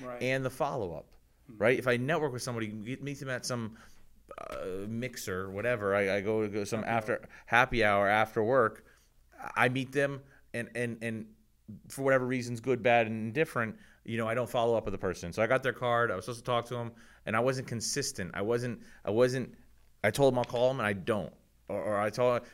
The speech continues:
Speaker 2: because some other big thing came up or whatever. I wasn't consistent, so I don't know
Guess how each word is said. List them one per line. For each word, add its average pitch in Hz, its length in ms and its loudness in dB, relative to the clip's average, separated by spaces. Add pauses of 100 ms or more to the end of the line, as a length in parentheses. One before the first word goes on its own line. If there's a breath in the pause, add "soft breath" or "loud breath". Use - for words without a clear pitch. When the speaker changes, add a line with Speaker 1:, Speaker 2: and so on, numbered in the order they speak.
Speaker 2:
because 104 380 -2
some 120 240 2
other 117 240 4
big 95 240 -2
thing 98 180 -6
came 90 240 -8
up 87 140 -10
or 98 80 -2
whatever. 117 500 4 (240 loud breath)
I 104 60 -2
wasn't 120 280 2
consistent, 110 420 -8
so 104 100 -2
I 101 60 2
don't 120 180 -2
know 117 280 2